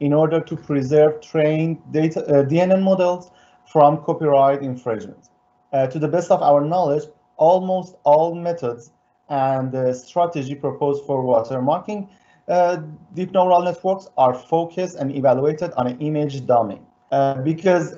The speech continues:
adding noise to an image is very straightforward, and also the number of pre-trained model in, uh, an image processing domain is very high and huge. Uh, so protecting a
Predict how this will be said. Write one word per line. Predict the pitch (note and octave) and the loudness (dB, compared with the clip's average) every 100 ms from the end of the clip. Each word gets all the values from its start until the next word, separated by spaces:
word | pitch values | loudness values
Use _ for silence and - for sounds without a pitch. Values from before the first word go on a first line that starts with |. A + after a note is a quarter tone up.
| - | -2
adding | C3+ C#3 D3+ D3 | 0 0 0 0
noise | C#3+ D#3 E3+ E3+ | 0 0 0 -4
to | - | 0
an | D#3 | 0
image | C#3 D3+ F3 F3 | 0 -2 -4 -6
is | C3+ | -8
very | A#2+ C3 B2+ | -4 -2 -2
straightforward, | B2 E3 G#3+ G#3+ G3 F3 D#3 D3 | -4 -4 -4 -2 -2 2 4 4
and | C3+ | 2
also | D3 F#3+ F#3+ F3+ F3 - _ _ | 0 0 -2 -4 -4 -6 _ _
the | C#3+ | -4
number | D#3 G3 G#3+ G3+ | 2 2 2 4
of | G3 G3 - - | 4 2 -6 -20
pre-trained | - G3+ G3+ F3+ E3+ E3 | -14 -12 -8 -6 -4 -2
model | D#3+ D3 C#3+ C#3+ | -2 0 -2 -4
in, | C#3+ C3+ B2+ | -6 -6 -6
uh, | - C3 B2 A#2+ A#2 - | -6 -4 -2 -2 -6 -6
an | B2 B2 D#3+ | -4 -4 -4
image | F3 G#3+ G#3 | -2 -2 0
processing | D#3+ B2+ B2 B2 A#2 | 2 2 -2 -12 -2
domain | A#2 A2+ B2 | -2 -2 -6
is | A2+ | -8
very | B2 B2+ B2+ C3 C3 C3 _ _ _ | 2 4 4 2 -6 -12 _ _ _
high | _ B2 G#2 F2+ | _ 0 0 0
and | A2 B2 G2 | -6 -10 -12
huge. | G#2+ - - - - - _ _ _ _ _ _ _ _ _ _ _ _ _ _ _ | -16 -20 -20 -20 -20 -20 _ _ _ _ _ _ _ _ _ _ _ _ _ _ _
Uh, | - E3+ F#3 F#3 F#3 D#3+ - _ - | -6 0 2 2 -2 -8 -14 _ 0
so | B3+ A#3 A3+ - | 2 4 2 -2
protecting | G3 G3+ B3+ B3+ B3+ - | -4 -2 -4 -4 -4 0
a | F3 F3 | 2 2